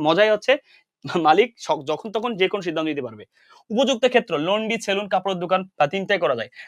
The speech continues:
কাপড়ের দোকান ছোট করে শুরু করা যায়, লোন দিয়ে শুরু করা যায়, সেলুন করা যায়, এক মালিকানা বিজনেস, এক মালিকানা এক, এক মালিক একা করবে, ঠিক আছে? এই কোশ্চেনগুলো কিন্তু পরীক্ষাতে আসে। ওকে, দেখো তারপরে কি আছে?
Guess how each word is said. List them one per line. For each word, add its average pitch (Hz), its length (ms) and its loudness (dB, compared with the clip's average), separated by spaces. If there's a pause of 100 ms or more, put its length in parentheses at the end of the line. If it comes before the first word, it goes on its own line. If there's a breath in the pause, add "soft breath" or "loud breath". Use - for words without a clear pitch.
(120)
কাপড়ের 180 260 0
দোকান 190 220 -4
ছোট 185 160 0
করে 185 160 0
শুরু 190 140 0
করা 180 140 2
যায়, 175 120 0 (300)
লোন 170 260 2
দিয়ে 190 180 4
শুরু 196 160 2
করা 180 140 4
যায়, 165 120 0 (100)
সেলুন 214 260 2
করা 180 120 -6
যায়, 202 160 -8
এক 247 80 -2 (100)
মালিকানা 220 340 0
বিজনেস, 120 260 -8 (260)
এক 175 60 -4 (180)
মালিকানা 196 260 0 (100)
এক, 214 60 -2 (300)
এক 202 60 2 (160)
মালিক 196 260 4
একা 190 180 -2
করবে, 110 260 -10
ঠিক 196 140 -2
আছে? 175 120 -10 (480 soft breath)
এই 277 140 6
কোশ্চেনগুলো 202 380 0
কিন্তু 208 180 -2
পরীক্ষাতে 170 340 0
আসে। 113 140 -10 (960)
ওকে, 190 160 6 (520 loud breath)
দেখো 165 160 8 (100)
তারপরে 208 340 10
কি 214 120 8
আছে? 143 100 -4